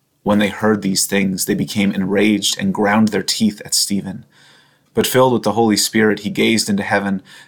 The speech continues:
and saw the glory of God and Jesus standing at the right hand of God. "Look," he said,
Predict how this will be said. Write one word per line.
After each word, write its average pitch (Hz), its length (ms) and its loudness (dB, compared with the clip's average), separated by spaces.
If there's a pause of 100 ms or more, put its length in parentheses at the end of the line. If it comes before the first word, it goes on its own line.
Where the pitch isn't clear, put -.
and 95 80 -4
saw 123 160 2
the 113 100 2
glory 120 400 4
of 107 120 -2
God 110 340 4
and 95 180 -2
Jesus 104 400 0
standing 104 420 0
at 92 120 -6
the 95 80 -4
right 107 240 2
hand 101 280 -2
of 90 120 -6
God. 92 360 -4 (640)
"Look," 117 480 2
he - 160 -8
said, 92 400 -2